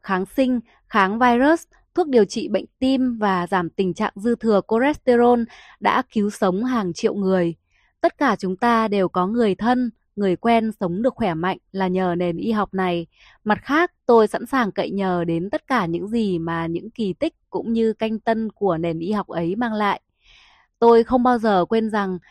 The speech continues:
nếu không có thuốc phân tử, tôi sẽ còn phải thấy những bệnh nhân của mình ra đi vì viêm gan C. Tôi vẫn luôn là người bảo vệ nền y học ấy. Tuy nhiên, trong chuyên ngành của mình, tôi vấp phải vài trở ngại.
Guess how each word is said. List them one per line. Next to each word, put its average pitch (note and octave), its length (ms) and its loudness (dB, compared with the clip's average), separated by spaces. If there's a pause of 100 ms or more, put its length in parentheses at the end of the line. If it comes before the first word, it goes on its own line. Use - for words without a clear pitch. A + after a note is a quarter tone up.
(180)
nếu G3 320 2
không A#3 280 -2
có F#3 140 2
thuốc D#4+ 240 0
phân A#3+ 200 -2
tử, G3 280 2 (280)
tôi A3+ 220 4
sẽ - 140 -8
còn G3+ 360 -2
phải F#3 180 -6
thấy F#3 300 -4
những B3 240 -6
bệnh A3 160 -6
nhân A3+ 160 -2
của F#3+ 160 -2
mình F3+ 340 -4
ra G#3+ 140 -2
đi A3 260 -2
vì F#3 260 -4
viêm A3 200 0
gan A3+ 180 -2
C. - 120 -12 (880)
Tôi A3 260 8
vẫn G3 160 0
luôn B3+ 220 2
là G#3 120 -2
người F3+ 220 -2
bảo D#3+ 180 -4
vệ F#3 280 -4
nền F#3 280 -4
y G#3 140 -8
học G3+ 180 -2
ấy. E3+ 400 -6 (1160)
Tuy C4 140 6
nhiên, B3+ 380 6 (260)
trong G#3+ 260 2
chuyên G#3 220 4
ngành G3+ 200 0
của F3+ 140 2
mình, F3 360 0 (380)
tôi B3+ 220 8
vấp D#4+ 200 4
phải A#3 240 2
vài F3 260 0
trở F3 180 -2
ngại. F3 360 -2